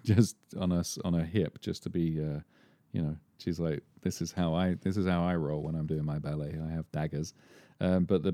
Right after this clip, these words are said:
blade breaks, of course. Um, and, uh, Boris is just, I mean, he's so strong. He can,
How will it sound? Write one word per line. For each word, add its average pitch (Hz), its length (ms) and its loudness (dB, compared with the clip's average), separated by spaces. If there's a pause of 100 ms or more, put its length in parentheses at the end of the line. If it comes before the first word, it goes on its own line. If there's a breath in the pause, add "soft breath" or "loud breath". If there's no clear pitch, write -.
(160)
blade 90 260 4
breaks, 82 300 -2
of - 80 -6
course. - 360 -4 (380 soft breath)
Um, 104 800 6 (120)
and, 104 680 4 (1200)
uh, 92 220 -2
Boris 107 440 4
is 87 160 0
just, - 380 -2
I 95 80 -2
mean, 107 180 4
he's 135 160 2
so 143 240 0
strong. 120 420 0
He 101 120 -6
can, 92 300 -2